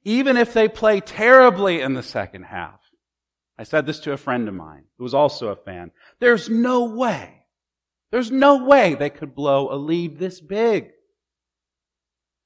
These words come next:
Have you ever said something out loud and immediately, the second it leaves your mouth, you feel sick for having said it?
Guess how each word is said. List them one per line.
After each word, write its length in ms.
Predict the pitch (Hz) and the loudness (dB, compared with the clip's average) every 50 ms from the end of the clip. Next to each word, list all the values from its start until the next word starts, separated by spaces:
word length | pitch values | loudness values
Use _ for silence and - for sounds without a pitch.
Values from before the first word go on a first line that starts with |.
| _ _ _ _ | _ _ _ _
Have 160 | - 196 214 254 | -6 -4 -2 0
you 80 | 311 | 0
ever 180 | 320 320 294 262 | 0 0 -2 -4
said 240 | - - 220 202 - | -2 -2 -4 -4 -2
something 600 | - 196 185 180 165 - 170 156 143 135 131 - _ | -2 -2 -2 -2 -2 -4 -4 -4 -4 -4 -8 -6 _
out 260 | 135 143 143 131 135 | 0 2 2 0 0
loud 560 | 131 123 117 117 120 120 120 139 139 143 - - _ _ _ _ _ _ _ _ _ _ _ _ _ _ | 0 2 4 4 4 4 4 2 0 -4 -12 -20 _ _ _ _ _ _ _ _ _ _ _ _ _ _
and 200 | - - 151 151 | -4 -2 0 0
immediately, 1000 | 139 135 127 131 135 151 165 180 190 190 208 202 196 196 - 175 180 175 180 190 | 0 0 2 2 4 4 4 2 2 2 2 2 2 2 0 -4 -6 -4 -4 -6
the 120 | 160 156 | -8 -10
second 480 | - - - - - 180 175 - 185 151 | -12 -12 -14 -6 -4 -4 -4 -2 -6 -8
it 120 | - - | -8 -6
leaves 260 | 156 156 160 151 156 - | -4 -4 -4 -4 -4 -6
your 100 | 147 139 | -6 -4
mouth, 380 | 135 143 147 156 160 151 - | -4 -2 -2 -4 -4 -6 -10
you 80 | 180 180 | -14 -14
feel 240 | - - 156 117 95 | -12 -12 -14 -14 -14
sick 540 | - - - - - - 196 190 185 - _ | -16 -18 -18 -16 -8 -6 -6 -6 -6 -8 _
for 120 | - 131 | -16 -10
having 340 | - 147 147 139 139 139 131 | -6 -4 -4 -4 -4 -8 -12
said 300 | - - - 135 135 143 | -14 -10 -8 -8 -6 -6
it? 140 | 143 - | -8 -12